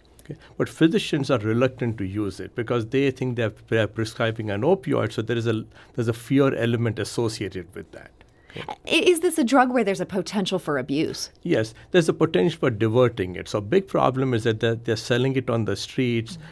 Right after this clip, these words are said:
Speaker 1: to buy some heroin. So that's a big challenge we had. They don't stick to it.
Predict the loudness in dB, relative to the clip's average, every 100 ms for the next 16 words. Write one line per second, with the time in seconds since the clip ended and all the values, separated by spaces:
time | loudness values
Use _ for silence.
0 | -6 -4 0 0 0 -2 -6 -8 -8 -8
1 | -12 -18 -20 -14 0 2 4 2 2 2
2 | 2 0 0 2 0 0 -2 0 0 2
3 | 0 0 -2 -2 -2 -12 -12